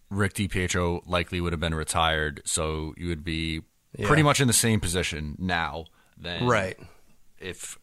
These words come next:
Speaker 1: Rick DiPietro got hurt like he did in real life.
Speaker 2: Yeah, still looking for a number one starter.
Speaker 1: Exactly. So I think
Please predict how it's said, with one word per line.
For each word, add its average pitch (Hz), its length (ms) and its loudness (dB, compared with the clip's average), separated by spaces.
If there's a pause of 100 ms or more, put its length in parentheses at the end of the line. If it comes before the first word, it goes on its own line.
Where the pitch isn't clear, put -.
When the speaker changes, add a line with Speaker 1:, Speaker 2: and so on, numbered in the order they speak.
Speaker 1:
Rick 90 260 -6
DiPietro 80 760 -6
got 78 180 -2
hurt 80 240 -8
like 76 140 -12
he 73 100 -14
did - 240 -18 (420)
in 82 120 -8
real 76 160 -8
life. - 380 -18
Speaker 2:
Yeah, 123 200 -2
still 120 340 2
looking 110 300 2
for 101 240 0
a 101 100 0
number 104 240 2
one 101 160 0
starter. 98 520 -2 (1040)
Speaker 1:
Exactly. 92 520 4
So 90 460 4
I 110 80 4
think 123 460 2